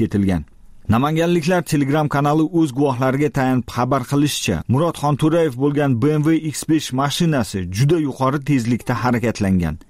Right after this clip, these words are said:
Gentra avtomobilini yon tomoniga urib, mashina va haydovchi turli tomonlarga uchib, dala maydoniga o'tib ketgan. Mazkur avtohalokat yuzasidan Bo'stonliq tumani Ichki ishlar boshqarmasi huzuridagi tergov bo'limi tomonidan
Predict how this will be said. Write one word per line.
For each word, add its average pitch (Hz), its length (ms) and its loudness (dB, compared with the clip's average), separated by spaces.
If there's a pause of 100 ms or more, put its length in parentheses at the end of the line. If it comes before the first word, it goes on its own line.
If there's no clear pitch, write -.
(120)
Gentra 160 440 0
avtomobilini 143 720 0
yon 156 140 0
tomoniga 135 520 0 (160)
urib, 165 200 2 (220)
mashina 160 460 2
va 131 100 0 (100)
haydovchi 135 600 0
turli 139 340 2
tomonlarga 117 560 2
uchib, 135 320 0 (300)
dala 139 180 2
maydoniga 123 500 2
o'tib 131 260 -2
ketgan. 95 340 -2 (480)
Mazkur 165 300 0
avtohalokat 147 720 -2
yuzasidan 131 500 0
Bo'stonliq 135 420 0 (140)
tumani 139 380 2
Ichki - 160 -4
ishlar 143 260 0 (100)
boshqarmasi 135 640 0
huzuridagi 127 640 0
tergov 147 420 2
bo'limi 135 280 2
tomonidan 104 460 0